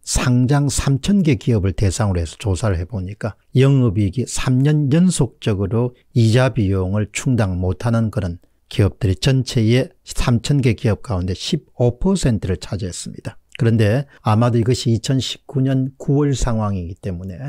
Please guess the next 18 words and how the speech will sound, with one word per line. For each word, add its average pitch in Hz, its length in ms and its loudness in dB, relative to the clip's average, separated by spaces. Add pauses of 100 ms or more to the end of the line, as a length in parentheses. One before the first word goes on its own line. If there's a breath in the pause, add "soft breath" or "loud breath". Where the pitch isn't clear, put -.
(260)
지금은 139 360 2
상황이 117 400 0 (140)
훨씬 107 260 -4
더 95 220 -4
악화됐을 120 720 -4
것이다, 95 640 -10
그렇게 107 340 -4
봅니다. 104 480 -12 (240)
이것은 143 280 4
이제 131 120 2
전체 151 520 2
기업의 123 320 0
십오 - 640 -2
퍼센트 160 440 0
정도가 110 760 -2 (200)
수익을 135 440 0
거의 117 420 -2 (160)
내더라도 113 760 2